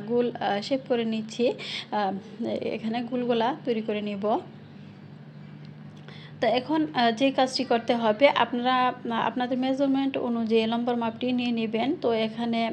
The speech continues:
উম, দেখুন আমি, আহ, লম্বার মাপটি, আহ, ফিতা ধরে কিভাবে, উম, রাউন্ড শেপটি, আহ, করে নিয়েছি। তো এভাবে আপনারা, উম, ফিতাটি, আহ, ধরে এভাবে, আহ, রাউন্ড শেপটি, আহ, করে নেবেন। তো আমি, উম, কাটিং, আহ, ভিডিও তেমন একটা শেয়ার করি না, কারণ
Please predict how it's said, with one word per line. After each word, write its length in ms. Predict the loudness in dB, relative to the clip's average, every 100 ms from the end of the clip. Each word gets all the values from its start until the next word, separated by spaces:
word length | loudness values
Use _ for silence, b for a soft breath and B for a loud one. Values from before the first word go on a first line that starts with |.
| -2
উম, 240 | -2 0
দেখুন 340 | 0 -2 -2 -2
আমি, 360 | -2 -2 -2
আহ, 300 | -2 -2 0
লম্বার 300 | 0 0 0
মাপটি, 420 | -2 -4 0 0 0 B B B
আহ, 220 | 4 4 4
ফিতা 320 | 0 4 2
ধরে 400 | 4 2 2 0
কিভাবে, 560 | -2 -2 0 2 2 0 0
উম, 120 | -2 0 2
রাউন্ড 240 | 0 0
শেপটি, 360 | -2 -4 -2 -4
আহ, 280 | -2 -4
করে 200 | -2 -2
নিয়েছি। 440 | 0 -2 -2 -2 -2 2
তো 80 | 0
এভাবে 460 | 2 -2 0 0 0
আপনারা, 540 | 0 -4 -4 -2 -2 -4
উম, 220 | -4 -6
ফিতাটি, 600 | -4 -6 -4 -4 -4 -4 -6 B B B
আহ, 220 | 2 4 4
ধরে 440 | 2 0 2 2 2
এভাবে, 420 | -2 -2 -2 -2
আহ, 380 | -4 -6 -4 -2
রাউন্ড 280 | 0 0 -2
শেপটি, 360 | -2 -4 -4 -6 -8 B B
আহ, 120 | -2
করে 220 | 0 0 -2
নেবেন। 340 | -2 0 0 2
তো 160 | 0 2
আমি, 380 | -2 0 -2 -2 -2
উম, 120 | -2 0 0
কাটিং, 540 | 0 0 0 -2 -2 -2
আহ, 80 | -2
ভিডিও 420 | 0 0 0 0
তেমন 300 | 0 0 -2
একটা 240 | -4 -4 -6
শেয়ার 260 | 0 -2
করি 200 | 0 -2
না, 120 | 0 -2
কারণ 240 | -2 -2